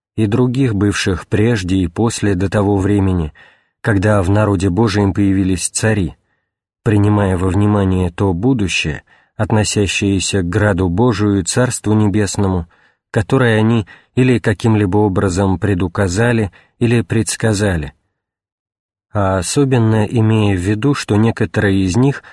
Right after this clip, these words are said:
буквально этим именем и называются в Писании, как, например,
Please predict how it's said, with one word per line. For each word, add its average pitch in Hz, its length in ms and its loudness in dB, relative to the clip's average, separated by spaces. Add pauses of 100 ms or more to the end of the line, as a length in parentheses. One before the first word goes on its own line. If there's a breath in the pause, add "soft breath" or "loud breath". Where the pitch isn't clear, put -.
(200 loud breath)
буквально 104 720 2
этим 101 280 2
именем 120 380 2
и 110 60 2
называются 110 640 0
в - 100 -10
Писании, 87 640 -4 (420)
как, - 180 -2
например, 110 500 0